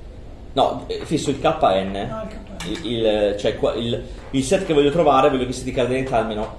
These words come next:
Speaker 1: N, dove N è il numero di variabili del tre sat. Ok.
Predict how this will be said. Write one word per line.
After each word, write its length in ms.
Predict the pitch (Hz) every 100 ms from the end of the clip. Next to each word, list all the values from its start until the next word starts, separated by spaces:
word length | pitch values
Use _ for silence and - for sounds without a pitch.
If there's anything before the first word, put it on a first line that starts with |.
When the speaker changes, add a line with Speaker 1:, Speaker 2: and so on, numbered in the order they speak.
| -
Speaker 1:
N, 240 | 95 92 107 - - - - - - -
dove 280 | - 147 135
N 60 | 135
è 40 |
il 60 | 143
numero 240 | 123 117
di 80 | 117
variabili 480 | 123 117 101 107 104
del 120 | 101
tre 120 | 95
sat. 340 | - 87 - 98 - - - - - - - - - - - - - - - - - - - - - - - -
Ok. 540 | 190 - 110 104 135